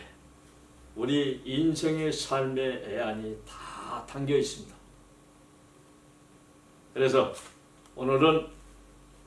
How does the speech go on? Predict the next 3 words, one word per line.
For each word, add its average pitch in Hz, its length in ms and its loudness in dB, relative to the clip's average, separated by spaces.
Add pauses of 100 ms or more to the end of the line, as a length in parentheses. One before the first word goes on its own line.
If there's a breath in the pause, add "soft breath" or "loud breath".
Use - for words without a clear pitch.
(1160)
전생의 202 1120 6 (3000)
인연이라는 139 600 4 (1300)
주제로 196 500 6